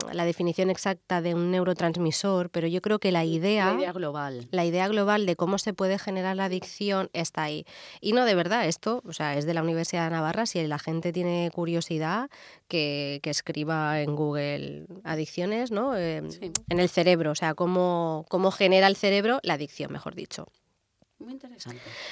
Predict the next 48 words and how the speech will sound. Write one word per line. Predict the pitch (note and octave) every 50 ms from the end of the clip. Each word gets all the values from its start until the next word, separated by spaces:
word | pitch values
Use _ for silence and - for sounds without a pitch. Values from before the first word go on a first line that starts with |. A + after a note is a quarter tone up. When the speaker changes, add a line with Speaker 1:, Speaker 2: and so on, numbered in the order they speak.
| - -
Speaker 1:
Pues | - F#3 E3+ -
sí, | - - A#3+ B3 A#3+ B3 A#3+
pues | A3 F#3 - G#3
es | F3+ -
un | G#3+ A3
p-, | G#3 G#3+
tema | - - - A3 A3+ A3 F3+
un | D#3+ D3+
poco | - - E3 E3 F#3
serio, | F3 - - G3 G#3 G3+ F#3 E3+ F3 G#3 B3
porque, | A3 F#3 D3+ - C#3 C3+
porque | C3+ - C#3 C3 - - C#3+
lo | C3+ C3+ C#3
es, | D3+ E3 D#3 D3+ G3 G#3
porque, | - - C#3 - - C#3 B2+ B2+ B2 - - -
porque | - - - - -
no | D3+ C#3 C#3+ D3
vamos | D3 C#3+ D3+ D3 -
a | D3+ D3
decir, | C#3+ C#3+ C#3+ - - D#3 D#3
vamos | D#3+ D#3 D#3 D3 D#3+ D3 -
a | D#3+
Speaker 2:
Mm. | D3+
Speaker 1:
negarlo. | - G3 G3 F#3 G3 F3+ E3 F3+ C4 - - - - - - - - -
Pero | - F#3 F3 F3 F3
oye, | G3+ A3+ B3+
bueno, | G#3 A3 C4+ C#4+ A#3+ D3+ D#3+ - - - - - - - - - -
hablando | G3 F3+ F#3 G#3+ C#4 D#4
también | D4+ D#4 D4+ D4 D4+ D4+ C#4+ A#3
de, | F#3+ F3+ E3+
de | - E3 E3 D#3
drogas, | D3 F3 G#3 B3 B3 G#3+ G#3 C#4 F4+ - - - - - _ _ _ _ _ _ _ _ - - _ _ _ -
no | F3+ E3 D#3
nos | D#3+ D#3+
olvidemos, | F#3+ F3 E3+ E3+ D#3+ D#3+ G3 G#3+
como | A3+ F#3 D#3+
estábamos | - D#3+ D#3+ E3+ E3+
diciendo | F3 E3 E3+ E3+ E3+
antes, | E3 G#3+ A3+ -
que | -
el | D#3+
tabaco | - C#3+ C#3+ C#3+ D3 F#3+
también | - G3 D#3 D3 D3
es | C#3+ -
una | C#3+ D3+ D3
de | D#3
Speaker 2:
Sí. | G#3 C4+ C#4
Speaker 1:
ellas, | - F4 D#3+ D#3 D3+ - -